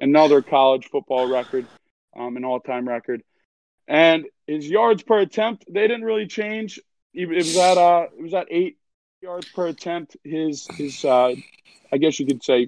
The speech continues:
first season at L S U. In his second season, it rose a little bit to ten, to ten yards.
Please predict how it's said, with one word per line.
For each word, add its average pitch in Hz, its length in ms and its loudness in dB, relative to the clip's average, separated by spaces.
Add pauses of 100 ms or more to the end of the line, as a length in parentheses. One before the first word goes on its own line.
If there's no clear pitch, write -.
(100)
first 156 280 4
season 131 380 0 (380)
at 139 120 4
L 139 160 8
S 131 140 -4
U. 143 140 0
In 135 80 -6
his 131 120 -8
second 151 360 -2
season, 143 440 -2 (480)
it 151 80 -2
rose 160 340 4
a 156 60 -2
little 160 160 0
bit 147 220 -6
to 127 80 -14
ten, 147 480 -2
to 131 80 -16
ten 143 220 -4
yards. 131 480 2